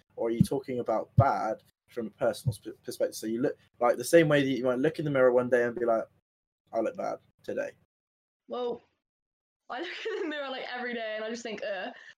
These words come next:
Speaker 2: And, like, I don't know, it's, it's weird, like,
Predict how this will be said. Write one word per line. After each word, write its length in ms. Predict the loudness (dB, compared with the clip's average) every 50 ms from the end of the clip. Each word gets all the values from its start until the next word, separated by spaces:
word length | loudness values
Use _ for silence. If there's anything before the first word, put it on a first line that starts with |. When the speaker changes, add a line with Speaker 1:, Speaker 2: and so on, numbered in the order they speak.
| _ _ _ _ _ _
Speaker 2:
And, 100 | -10 -10
like, 300 | -8 -8 -8 -10 -10 -12 -16 _ _ _ _ _ _ _ _ _ _ _ _ _ _ _ _ _ _ _ _ -12
I 60 | -10
don't 140 | -8 -6 -6
know, 500 | -6 -6 -6 -6 -6 -6 -6 -6 -6 -8 -10 _ _ _ _ _ _ _ _
it's, 400 | -10 -8 -8 -8 -10 -14 -18 -20 _ _ _ _ -12
it's 180 | -10 -10 -10
weird, 560 | -12 -10 -8 -8 -6 -6 -6 -6 -6 -6 -6
like, 300 | -6 -8 -8 -10 -14 -18